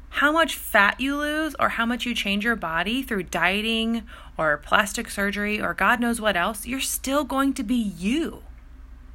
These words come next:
You don't have it together all the time. You do struggle with depression, anxiety. Well, some of you. I know I do. You snort when you laugh sometimes.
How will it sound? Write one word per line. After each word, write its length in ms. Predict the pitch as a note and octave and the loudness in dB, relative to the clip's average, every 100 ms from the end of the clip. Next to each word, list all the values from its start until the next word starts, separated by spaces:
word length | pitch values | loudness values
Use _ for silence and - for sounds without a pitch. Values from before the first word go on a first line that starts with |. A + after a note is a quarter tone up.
| - - - | -20 -20 -4
You 160 | D4 | -2
don't 380 | B3 C#4 C#4+ - | 0 2 2 2
have 220 | G3+ F#3+ | 0 0
it 100 | E3+ | 0
together 400 | F3+ F3 E3+ E3 | -4 -4 -4 -2
all 120 | D#3 D#3 | -4 -6
the 100 | D#3+ | -4
time. 420 | D#3+ - - G3+ - - - - - - | -4 -4 -8 -14 -16 -18 -20 -20 -20 -4
You 160 | B3 A#3+ | 0 0
do 240 | A3+ D#4+ | 2 2
struggle 400 | D#4+ G3 F3 E3 | 2 2 0 0
with 180 | D#3 D#3+ | -2 -2
depression, 520 | E3 - D#3+ D#3 E3 | -6 -2 -2 0 -4
anxiety. 540 | D#3+ D#3 D3+ - - E3+ | -8 -6 -6 -6 -8 -10
Well, 160 | E3 | -8
some 220 | - E3+ | -6 -6
of 120 | D#3+ - | -6 -8
you. 200 | - - - | -10 -10 -2
I 120 | F#3 | 0
know 160 | F3 | 0
I 140 | E3 E3+ | -2 -2
do. 300 | - - G3+ - - - - | -4 -10 -14 -16 -18 -18 -4
You 160 | A3 C4+ | 2 4
snort 360 | - C#4 D4 | 4 4 4
when 120 | C#4 | 4
you 120 | D4 C#4+ | 2 4
laugh 220 | C4+ D4 | 4 4
sometimes. 760 | B3+ G#3+ F3 E3+ - G3+ - | 0 -2 0 -2 -2 -8 -10